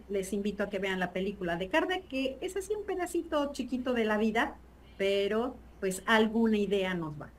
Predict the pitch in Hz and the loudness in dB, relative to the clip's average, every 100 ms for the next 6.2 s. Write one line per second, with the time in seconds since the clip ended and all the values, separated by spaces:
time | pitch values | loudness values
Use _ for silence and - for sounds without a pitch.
0 | - - - - - - 190 190 202 208 | -20 -20 -20 -20 -16 -4 0 2 4 4
1 | 208 220 214 226 277 254 214 202 226 226 | 6 6 4 2 0 2 2 4 2 0
2 | - - - - - 214 196 185 196 190 | -10 -20 -20 -20 -10 -2 -2 0 0 2
3 | 190 202 202 190 180 175 165 - 196 208 | 0 -2 -2 0 2 0 -4 -6 2 4
4 | 190 233 226 220 262 - 190 - 180 170 | 6 6 6 4 2 -2 -4 -2 -4 -4
5 | - - 180 175 185 214 262 285 254 254 | -8 -4 0 2 4 6 8 8 6 4
6 | 285 - | 0 -2